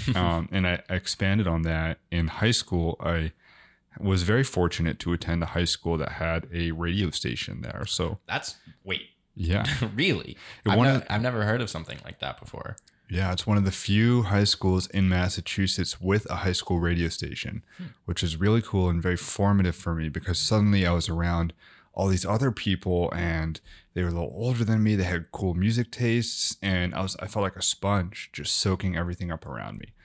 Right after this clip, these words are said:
Speaker 2: Started listening to all sorts of stuff, all sorts of genres.
Speaker 1: Wow.
Speaker 2: Yeah, and that's how it got started.
Speaker 1: That's really cool. I've, I've never, ever heard of a school having a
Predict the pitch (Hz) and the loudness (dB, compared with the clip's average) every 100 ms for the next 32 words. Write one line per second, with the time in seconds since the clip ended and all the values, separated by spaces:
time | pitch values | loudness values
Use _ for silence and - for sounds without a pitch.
0 | - _ - - 85 80 80 - 78 78 | -20 _ -10 -2 0 2 0 -2 -4 -4
1 | 76 - 80 80 85 85 90 85 - - | -6 -6 -4 0 0 0 0 -2 -4 -2
2 | 85 82 - - - 85 - - 104 110 | -2 -2 -4 -6 -4 -6 -8 -10 -2 0
3 | 120 117 113 117 113 - - - - - | 2 2 2 0 -4 -8 -12 -16 -16 -18
4 | - _ - 95 82 78 78 98 135 123 | -20 _ -8 -4 -4 -4 -4 -4 -2 0
5 | 117 90 - 85 80 - - - - - | 0 0 -2 -2 -4 -8 -14 -12 -6 -4
6 | 175 170 147 - 139 135 98 117 - 131 | 0 2 0 0 -2 0 0 0 0 2
7 | 113 104 127 139 143 135 127 - - _ | 2 2 4 6 4 4 4 0 -6 _
8 | 117 123 127 113 113 110 104 98 95 - | 0 2 2 2 4 4 2 2 2 0
9 | 101 95 98 95 90 87 82 80 78 | 2 2 2 0 0 -4 -4 -4 -6